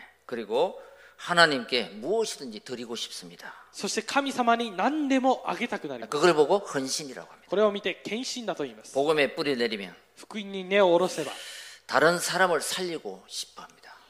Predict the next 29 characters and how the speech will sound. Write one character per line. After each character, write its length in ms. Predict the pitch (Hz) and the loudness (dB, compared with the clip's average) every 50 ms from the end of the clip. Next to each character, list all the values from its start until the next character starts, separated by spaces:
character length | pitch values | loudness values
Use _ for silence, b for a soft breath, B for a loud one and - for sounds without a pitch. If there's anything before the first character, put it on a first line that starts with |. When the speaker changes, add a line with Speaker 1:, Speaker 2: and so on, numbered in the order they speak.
| _ - | _ -8
Speaker 2:
他 240 | - 202 - 254 254 | -4 2 4 4 6
の 80 | 254 240 | 4 4
人 200 | - - - 208 | 0 2 2 2
を 220 | 202 - - - - | 2 0 -4 -16 -18
生 60 | - | -8
か 160 | - 254 269 | -4 -2 -2
し 120 | 262 - - | 0 0 2
た 120 | - 269 | 0 0
く 100 | 262 220 | 0 0
な 100 | 170 156 | -6 -6
り 100 | 147 151 | -8 -10
ま 120 | 135 110 - | -12 -14 -14
す。 140 | - - | -12 -8
Speaker 1:
그게 200 | - - - 208 202 | -6 -2 0 0 -2
전도입니다. 520 | - 127 107 95 - - - - - - - _ | -2 -4 -10 -12 -14 -18 -20 -20 -20 -20 -20 _
Speaker 2:
そ 120 | - - 233 | -6 -4 -2
れ 60 | 233 | 0
が 80 | 214 196 | 0 0
伝 240 | - 185 190 214 226 | 0 0 -2 0 2
道 180 | 254 240 202 | 2 2 2
で 80 | 175 175 | 0 -4
す。 200 | - - - - - - _ _ _ - - | -8 -12 -18 -20 -20 -20 _ _ _ -20 -20
Speaker 1:
예, 20 | 151 139 B B B B B _ _ _ - | -20 -18 B B B B B _ _ _ -8
여러분, 400 | 107 104 101 98 98 95 90 - _ b b b b b b - | -6 -4 -4 -6 -8 -10 -14 -20 _ b b b b b b -10
오늘 400 | 120 127 127 127 123 120 113 139 | -6 -4 -2 -2 -2 -4 -6 -4
이 240 | 151 160 160 165 151 | -2 -2 -2 -2 -4
말씀이 540 | 107 - 98 92 - - 101 - - 92 - | -8 -10 -10 -10 -12 -12 -12 -14 -12 -10 -8
여러분 240 | - 98 98 98 - | -8 -6 -8 -8 -6
마음속에 720 | 170 87 92 92 185 - - 104 90 85 87 113 139 170 | -6 -6 -6 -6 -8 -10 -10 -8 -8 -6 -8 -8 -10 -14